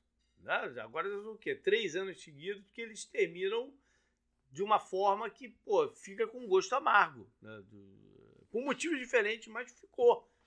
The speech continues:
né? Dessa, dessa ma-, dessa vez foi pela fa-, por terem o mando de campo, né? E, e não terem conseguido fazer prevalecer num jogo, como você falou mesmo, acabou sendo um jogo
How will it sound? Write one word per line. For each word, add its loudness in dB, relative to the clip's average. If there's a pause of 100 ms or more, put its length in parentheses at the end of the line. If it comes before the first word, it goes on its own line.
(140)
né? 0
Dessa, -4
dessa 0
ma-, -2
dessa 2
vez 2
foi -8
pela 0
fa-, -12 (380)
por -6
terem 2
o 4
mando -4
de -14
campo, 0 (580)
né? 2
E, -12
e -12
não -2
terem -10
conseguido -8
fazer 2 (220)
prevalecer 0
num -6
jogo, -6
como -14
você -12
falou -4
mesmo, -4
acabou -8
sendo -14
um -10
jogo -6